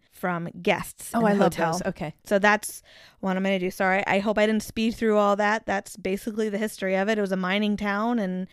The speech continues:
Speaker 1: a saloon and sex workers working upstairs. I mean, we've, an old place.
Speaker 2: With clawfoot bathtub.
Speaker 1: Yep. So there were a lot of reviews on this hotel.
Speaker 2: Really? Okay.
Speaker 1: It's a ghost hunter's
Speaker 2: <laughs> Delight.
Speaker 1: delight.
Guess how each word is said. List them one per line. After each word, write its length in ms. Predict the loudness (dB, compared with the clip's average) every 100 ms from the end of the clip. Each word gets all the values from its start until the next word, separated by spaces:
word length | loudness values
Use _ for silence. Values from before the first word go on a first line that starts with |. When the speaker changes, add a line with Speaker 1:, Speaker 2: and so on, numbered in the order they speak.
| -8
Speaker 1:
a 80 | -2
saloon 560 | 0 4 4 4 4
and 380 | 2 -2 -4 -6 -8
sex 260 | -4 -2 -2
workers 240 | -2 0
working 240 | -2 -2 -4
upstairs. 720 | -6 -4 -2 0 -2 -4 -6
I 60 |
mean, 280 | -6 -6 -8
we've, 200 | -10 -10 -14 -20 -20 _ -14
an 120 | -6
old 240 | -4 -4
place. 500 | -4 -4 -4 -8 -18 _ -6
Speaker 2:
With 160 | -6 -6 _ _
clawfoot 560 | -4 -4 -4 -8 -8 -8 -10
bathtub. 460 | -10 -10 -12 -14 -16 -8
Speaker 1:
Yep. 200 | -6 -6 _ _ -20 -20 -20 -20 -20 _
So 200 | -2 0 0 -6 -20 _ 2
there 240 | 6 8
were 180 | 6 6
a 180 | 8 8
lot 640 | 8 8 8 6 -2 -14 -16 _ _
of 200 | 0 2
reviews 720 | 2 0 0 0 0 -6 -16 -20 _
on 160 | -10 -6
this 160 | -4 -2
hotel. 340 | -2 0 2
Speaker 2:
Really? 340 | 2 0 -2
Okay. 360 | -6 -4 -6 -8 _ -2
Speaker 1:
It's 180 | 2 4
a 100 | 4
ghost 440 | 8 8 8 6
hunter's 760 | -2 2 4 6 8 8 8 6
Speaker 2:
<laughs> 20 |
Delight. 1160 | 6 8 8 6 8 10 10 6 -2 -8 -16
Speaker 1:
delight. 120 | -16